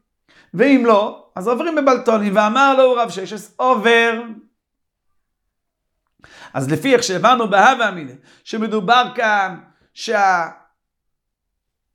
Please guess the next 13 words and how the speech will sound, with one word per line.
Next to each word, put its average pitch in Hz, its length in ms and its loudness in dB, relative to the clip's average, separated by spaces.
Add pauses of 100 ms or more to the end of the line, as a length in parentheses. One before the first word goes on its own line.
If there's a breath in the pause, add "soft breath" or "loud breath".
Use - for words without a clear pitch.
(920)
המעיל 208 640 -2 (840)
נתן 240 380 0
את 190 100 -6
זה 226 100 0
לאומן 214 440 2
כדי 208 160 -4
שישביח 196 540 0
לו 220 60 -2
את 208 120 -6
המעיל. 165 440 -8 (2500)
אז 131 140 -12
באמת 214 300 -2
רואים 254 560 -2